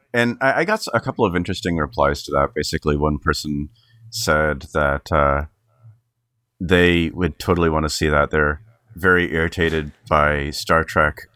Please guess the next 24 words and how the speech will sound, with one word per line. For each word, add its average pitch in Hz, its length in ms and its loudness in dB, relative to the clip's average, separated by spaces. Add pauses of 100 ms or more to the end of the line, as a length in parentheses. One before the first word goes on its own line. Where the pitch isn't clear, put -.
(120)
perpetuating 80 840 -2 (360)
the 78 540 -2
myth 82 420 -4
that 76 220 0
all 85 140 2
you 85 120 2
need 80 160 -2
to 78 80 -2
do 76 320 -2
is 71 260 -6
have, 71 200 -2
like, 73 220 -6
tighter 73 320 -2
deadlines 73 500 -4
on 76 100 -2
engineers 73 600 -6
and 73 100 -12
they'll, 73 220 -8 (120)
they'll 85 140 -4
magically 73 720 -4 (140)
rise 76 320 0
to - 100 -14
the 67 180 -4
occasion 69 600 -8